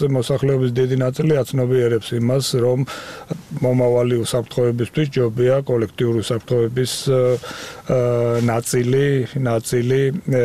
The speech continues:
ნაწილი იყო, იმიტომ რომ დღეს, ა, უსაფრთხოება მარტო, ო, მარტო სამხე-, უბრალოდ საფრთხე მარტო სა-, სამხედრო დაპირისპირებიდან არ მოდის. დღეს, მ, რუსეთი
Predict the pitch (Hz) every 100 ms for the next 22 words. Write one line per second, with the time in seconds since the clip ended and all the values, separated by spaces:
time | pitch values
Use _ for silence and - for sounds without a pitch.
0 | 120 120 117 - 127 135 123 120 120 113
1 | 117 120 117 127 - - - - 127 131
2 | - 143 131 127 123 117 113 107 - -
3 | 127 117 - - 131 - 139 135 131 127
4 | 127 117 113 117 120 - 127 127 127 123
5 | 120 - 123 117 117 117 117 117 113 110
6 | 113 - 131 127 - - - - 113 113
7 | - - - - - - 135 131 120 -
8 | 123 123 - 131 117 120 - 131 117 -
9 | 117 - 190 131 127 113 120 120 - 123
10 | 123 127 127 123 123 120 - 127 127 123
11 | 143 131 123 117 113 107 104 - 127 120
12 | - - - - - - 170 139 123 117
13 | 117 117 135 120 - 127